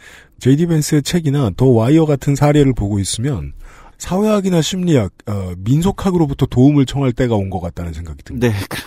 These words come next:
Speaker 2: 맞습니다.
Speaker 1: 네.
Speaker 2: 진짜 맞아요.
Speaker 1: 네.
Speaker 2: 아마 한국에서는 피씨방, 어딘가에 지방 도시의 피씨방에서 자라고 있을까요?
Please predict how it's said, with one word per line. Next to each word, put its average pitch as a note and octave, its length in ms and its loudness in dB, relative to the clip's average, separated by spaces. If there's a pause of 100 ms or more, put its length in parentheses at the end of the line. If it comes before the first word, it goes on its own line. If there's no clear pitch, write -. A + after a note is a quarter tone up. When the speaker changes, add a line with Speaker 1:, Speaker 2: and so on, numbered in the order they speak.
(140)
Speaker 2:
맞습니다. A#2 540 -4 (140)
Speaker 1:
네. F#2 180 -10 (240)
Speaker 2:
진짜 C3+ 260 -2
맞아요. F#2+ 380 -4 (200)
Speaker 1:
네. A2 100 -12 (180)
Speaker 2:
아마 G#2 180 -8
한국에서는 E3 340 -2
피씨방, G#3+ 480 -4
어딘가에 C#3+ 440 0
지방 C#3+ 300 0
도시의 C#3+ 240 -4
피씨방에서 G#3 560 -4
자라고 G#2 320 -6
있을까요? F#2 320 -10